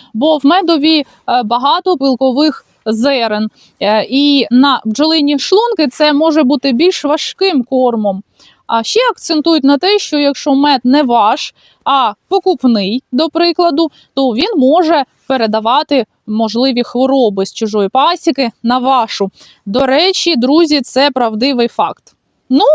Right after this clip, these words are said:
і що ж показала наша практика? А, підкладали ми і канді, і мед, ми тестували, ми порівнювали.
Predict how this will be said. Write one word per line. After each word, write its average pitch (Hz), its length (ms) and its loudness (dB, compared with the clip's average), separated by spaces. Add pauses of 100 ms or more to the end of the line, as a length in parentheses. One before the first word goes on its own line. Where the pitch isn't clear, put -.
(140)
і 330 280 2
що 359 240 -2
ж - 100 -6
показала 330 460 0
наша 240 280 -4
практика? 196 460 -6 (460)
А, 269 380 2
підкладали 370 600 0
ми 262 220 0
і 269 460 0
канді, 214 480 -2
і 262 260 0
мед, 214 420 -2
ми 269 180 2
тестували, 247 800 0
ми 247 160 0
порівнювали. 269 880 2